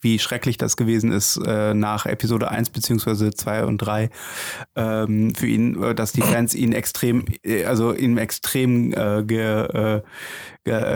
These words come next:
äh, ge-, genervt und, äh, haben und ihn, ihn ständig irgendwie ange-, ähm, angemacht haben.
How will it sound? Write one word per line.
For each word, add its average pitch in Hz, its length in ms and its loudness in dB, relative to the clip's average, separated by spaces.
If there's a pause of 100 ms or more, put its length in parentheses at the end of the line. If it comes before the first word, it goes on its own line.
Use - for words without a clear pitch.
äh, 101 40 0
ge-, 107 180 0
genervt 113 560 0
und, 107 360 2
äh, 120 300 0
haben 117 320 0
und 120 160 0
ihn, 117 280 2
ihn 110 180 2
ständig 123 360 0
irgendwie 113 460 2
ange-, 113 560 2
ähm, 104 420 2
angemacht 113 540 0
haben. 113 320 0